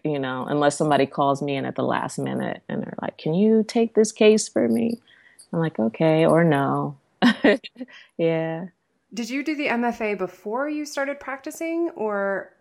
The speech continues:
Speaker 2: how did, I'm just trying to understand how you got this all in, 'cause I'm so inspired by it.
Speaker 1: <laughs> All right. <laughs> Yeah, no, I never, I never thought I would be a professional writer. I just knew I was gonna, at that time, I went to work in radio, and then I was doing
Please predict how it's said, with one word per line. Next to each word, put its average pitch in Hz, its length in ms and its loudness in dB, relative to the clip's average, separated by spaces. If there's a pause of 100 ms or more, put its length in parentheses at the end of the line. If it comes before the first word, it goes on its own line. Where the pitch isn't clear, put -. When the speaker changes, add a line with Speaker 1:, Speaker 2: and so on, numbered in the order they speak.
(200)
Speaker 2:
how 226 200 -6
did, 277 180 -4
I'm 226 140 0
just 277 220 -6
trying 269 180 -4
to 240 100 -2
understand 208 440 -6
how 208 80 -4
you 190 100 -4
got 196 280 -4
this 202 180 -8
all 170 160 -4
in, 185 340 -4
'cause 175 140 -8
I'm 175 120 0
so 185 220 -4
inspired 180 500 -4
by - 180 -2
it. - 180 -4
Speaker 1:
<laughs> 226 40 -6
All 285 160 6
right. 427 920 6
<laughs> - 0 - (420)
Yeah, 247 160 -2
no, 269 180 -4
I 247 140 -2
never, 240 640 -2 (180)
I 202 100 -4
never 233 380 -2
thought 233 220 0
I 220 80 4
would 196 180 0
be 196 420 -2
a 175 80 2
professional 175 880 2
writer. 220 600 2
I 160 100 6
just 175 240 -2
knew 180 120 0
I 175 80 0
was 160 120 -2
gonna, 165 460 0 (480)
at 156 120 0
that 160 160 2
time, 185 220 0
I 156 60 0
went 147 120 -2
to 151 60 -2
work 143 160 2
in 139 100 2
radio, 208 640 8
and 170 140 2
then 156 120 0
I 147 100 2
was 143 260 0
doing 151 400 -2